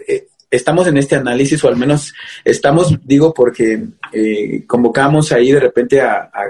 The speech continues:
a, a toda esta gente que, que tiene ganas de hacer algo, a precisamente proponer ideas, y la idea es identificar estos, estos patrones que tú comentas, ¿no?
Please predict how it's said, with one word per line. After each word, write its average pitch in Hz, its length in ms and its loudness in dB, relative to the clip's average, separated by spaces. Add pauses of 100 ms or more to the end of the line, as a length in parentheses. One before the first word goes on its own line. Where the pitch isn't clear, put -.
a, 101 560 -10
a - 60 -10
toda 127 160 4
esta 131 200 -4
gente 135 320 0
que, 107 260 -2 (440)
que - 120 -4
tiene 139 200 4
ganas 139 240 2
de 123 60 2
hacer 123 220 0
algo, 135 300 0
a 113 180 -4
precisamente 135 540 -6
proponer 117 400 -4
ideas, 139 440 2 (460)
y 120 80 -2
la 123 140 4
idea 139 180 2
es 147 140 -4
identificar 139 580 -2
estos, 160 540 -4
estos 151 720 -6
patrones 151 480 0
que 127 120 -2
tú 135 140 -10
comentas, 135 520 -2
¿no? 156 240 -4